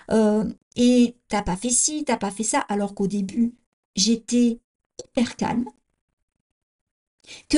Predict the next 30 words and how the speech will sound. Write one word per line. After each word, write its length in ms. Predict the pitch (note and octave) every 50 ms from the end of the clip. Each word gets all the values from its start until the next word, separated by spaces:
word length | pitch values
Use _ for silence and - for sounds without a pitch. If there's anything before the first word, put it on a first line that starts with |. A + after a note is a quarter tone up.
| D4+ D4+ -
Alice, 420 | D4 D#4+ D#4 F4 G4+ A4 - -
elle, 120 | C4 B3+ A#3
elle 120 | G3 F#3
a 80 | D#3+ -
pas 200 | - - D#4+ F4
changé, 500 | - - A#3 G#3 G3 F#3 G3 B3+ C#4+ - _ _ _ _ _ _ _ _ _ _ _ _ _ _ _ _ _ _ _ _ _ _ _ - _ -
mais 440 | G#3+ A3+ B3 C#4+ D4 C#4 C4+ - _ _ _ -
que 120 | C4+ C4
ce 140 | A#3+ - F4
qu'elle 240 | - - D4 C4 B3
m'a 200 | B3 B3 A#3+ - -
envoyé 560 | C4 C4+ C#4 C4 - C4 B3 B3 A#3+ C4 A3+
d'un 180 | G3+ F#3+ F#3 F#3+
point 200 | - A3 G#3+ G#3
de 120 | G#3 G#3
vue 300 | G3 F#3+ G3 G3 F#3+ F#3+ -
énergétique 760 | A3+ A3+ A3 A3 G#3+ G3+ G3+ G3+ G3+ F#3+ G3 - G4 - C#4+
m'a 220 | A3 G3 F3+ F3+ - _ _ -
complètement 580 | - E4 D#4 D#4 D4+ C#4 B3+ B3 B3+ B3+ C#4 C#4
submergée. 840 | C4+ - - - C4+ B3 A#3 A3 A#3 A3 G#3 G#3 F#3+ F#3+ F#3+ - - _ _ _ _ _ _ _ _ _ - - - - _ -
Parce 180 | G#3+ - -
que 80 | - B3
ce 160 | A#3+ - C#4
sont 220 | C4+ - - C4+
des 300 | B3+ A#3 A3 G#3 G3 A3
émotions 580 | C4+ C4 A#3+ A3+ G#3+ - - - - G3+ A#3 C#4 - _ _ _ _ _ _ _ _ _ _ -
qui 320 | - - C4 C#4 E4 - _ _ _ _ _ -
ne 160 | G3+ G3+ G#3+
m'appartiennent 1040 | G#3+ G#3+ G#3+ G#3+ A3+ A#3+ C4 B3+ - - A3 G#3 - - - - G#3+ G#3+ G#3+ G#3+ G#3+ - _ _
pas. 260 | - - - - _